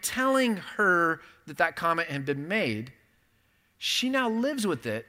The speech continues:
And I realize this comment was so small and so insignificant and, and really doesn't even belong in your life.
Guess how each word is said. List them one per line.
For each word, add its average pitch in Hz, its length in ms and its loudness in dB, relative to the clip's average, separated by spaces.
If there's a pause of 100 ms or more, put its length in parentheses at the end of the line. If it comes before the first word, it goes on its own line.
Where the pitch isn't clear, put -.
And 190 100 0
I 202 80 4
realize 196 880 4 (520)
this 247 160 0
comment 285 520 4
was 190 140 0
so 269 280 0
small 262 360 2
and 233 80 0
so 240 180 2
insignificant 220 960 -2
and, 220 140 -8
and 214 220 -4
really 285 220 2
doesn't 233 220 4
even 220 200 2
belong 226 640 0
in 208 160 0
your 185 140 2
life. 202 720 4